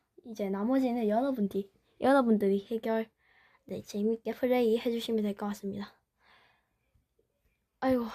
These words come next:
아우. 오늘 금요일인데, 네, 알찬 하루를, 네, 보내시기 바랍니다. 이제 주말이잖아요. 주말에는 다들 뭐 하실 건가요? 공부? 아니면, 아니면 여행?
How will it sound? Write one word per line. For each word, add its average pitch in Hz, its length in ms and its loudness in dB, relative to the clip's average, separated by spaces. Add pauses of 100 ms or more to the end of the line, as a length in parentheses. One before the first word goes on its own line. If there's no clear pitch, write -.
아우. 269 300 8 (3250)
오늘 226 200 2
금요일인데, 226 680 2 (240)
네, 190 180 -10
알찬 285 400 0
하루를, 254 540 4 (500)
네, 180 180 -6
보내시기 202 720 -2
바랍니다. 294 420 -2 (1400)
이제 220 200 -4
주말이잖아요. 254 640 2
주말에는 254 720 2 (160)
다들 214 260 -2
뭐 208 140 4
하실 262 260 2
건가요? 202 520 -2 (240)
공부? 233 500 4 (400)
아니면, 220 720 0 (420)
아니면 214 520 4
여행? 208 360 2